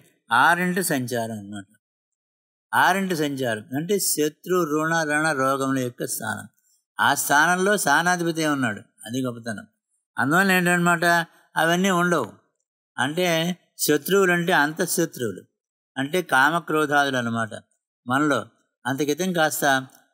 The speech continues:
మన యొక్క మన ప్ర-, ప్రవృత్తి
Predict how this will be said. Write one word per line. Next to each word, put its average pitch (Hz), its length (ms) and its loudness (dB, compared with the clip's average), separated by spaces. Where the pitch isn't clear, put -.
మన 135 220 2
యొక్క 135 320 0
మన 135 340 2
ప్ర-, - 300 -4
ప్రవృత్తి 147 800 0